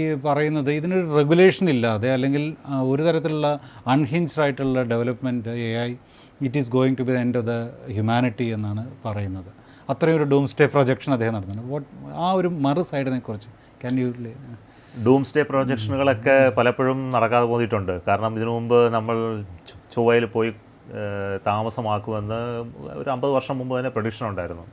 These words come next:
Speaker 2: ഒന്നും സംഭവിച്ചില്ല.
Speaker 1: അതെ.
Speaker 2: അങ്ങനെ പലതരം പ്രഡിക്ഷനുകൾ എപ്പോഴും വന്നും പോയിക്കൊണ്ടിരിക്കും.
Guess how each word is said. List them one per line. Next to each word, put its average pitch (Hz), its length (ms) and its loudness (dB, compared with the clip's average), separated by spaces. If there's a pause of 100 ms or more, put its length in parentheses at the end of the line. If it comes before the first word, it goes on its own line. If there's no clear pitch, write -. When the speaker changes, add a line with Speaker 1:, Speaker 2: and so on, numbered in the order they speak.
Speaker 2:
ഒന്നും 123 160 -10
സംഭവിച്ചില്ല. 120 460 -4 (180)
Speaker 1:
അതെ. 95 160 -12 (400)
Speaker 2:
അങ്ങനെ 123 320 -6
പലതരം 165 480 2
പ്രഡിക്ഷനുകൾ 165 480 0
എപ്പോഴും 151 280 0
വന്നും 156 240 0
പോയിക്കൊണ്ടിരിക്കും. 135 560 0